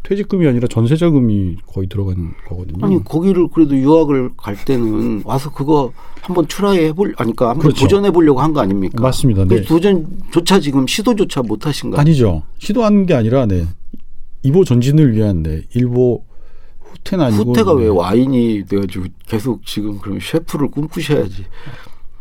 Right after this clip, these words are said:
Speaker 1: 아니, 와인을 해도 셰프를 할 수 있는 게요.
Speaker 2: 음.
Speaker 1: 영국에는 서퍼클럽이라는 게 있고요. 그다음에 프랑스에는 샴페인 바, 샴페인 클럽 같은 게
Speaker 2: 음.
Speaker 1: 있어요.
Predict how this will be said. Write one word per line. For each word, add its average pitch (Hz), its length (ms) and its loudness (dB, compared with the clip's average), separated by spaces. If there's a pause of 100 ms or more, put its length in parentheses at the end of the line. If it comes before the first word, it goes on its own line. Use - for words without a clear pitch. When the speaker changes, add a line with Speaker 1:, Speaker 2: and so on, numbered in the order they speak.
Speaker 1:
아니, 156 140 2
와인을 185 380 4
해도 190 220 -2
셰프를 - 300 -4
할 208 60 2
수 208 120 -2
있는 110 140 2
게요. 120 360 0
Speaker 2:
음. 92 300 -4
Speaker 1:
영국에는 165 1080 4
서퍼클럽이라는 117 1120 0 (280)
게 113 120 -4
있고요. 117 480 -4 (440)
그다음에 123 480 -4
프랑스에는 165 520 0
샴페인 202 400 -2
바, 123 400 -2
샴페인 190 360 -2
클럽 156 220 -2
같은 - 220 -6
게 92 60 -4
Speaker 2:
음. 80 60 -4
Speaker 1:
있어요. 139 400 -4